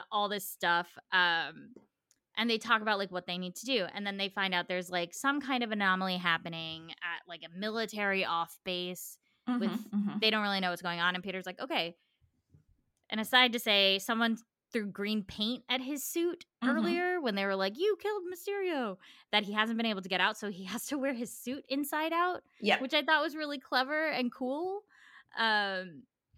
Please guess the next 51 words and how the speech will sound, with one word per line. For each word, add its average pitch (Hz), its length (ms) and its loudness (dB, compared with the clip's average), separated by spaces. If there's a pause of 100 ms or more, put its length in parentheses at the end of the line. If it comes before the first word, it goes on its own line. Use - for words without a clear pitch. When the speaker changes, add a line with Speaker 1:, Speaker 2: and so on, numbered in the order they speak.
Speaker 1:
but 208 160 -4
so 226 160 -2
he 214 300 -8
goes 269 220 -2
out 233 120 0
there, 208 120 2
he's 220 180 -6
got 202 180 -2
his 262 240 -8 (100)
phone 240 360 -4
taped - 340 -12
to 233 80 -6
his 185 240 -8
chest - 460 -4
so 185 120 -2
that 180 200 0
M 190 220 -2
J 190 460 0
and 175 200 -6
Ned 175 280 -6
can 202 140 -8
see 180 180 -6
what's 175 180 -8
going 170 320 -6
on. 170 340 -4
Speaker 2:
Which 294 140 6
I 269 120 12
thought 220 160 8
was 208 100 2
a 196 60 0
really 143 200 2
nice 127 280 -2
touch. - 440 -6 (160)
Speaker 1:
Very 214 360 4
nice 180 280 -2
touch. 165 360 -8
Very, 190 320 -2
very 180 260 -2
funny. 165 520 -8 (380)
Uh, 190 300 4
he 208 160 -6
gets 311 240 2
there, 190 300 2
and 208 100 -2
of, 190 140 -10 (340)
who 226 160 0
is 226 180 4
it 170 280 0 (120)
but 160 300 -2 (360)
Electro? 170 680 0 (140)
Speaker 2:
Mm-hmm. 233 300 -2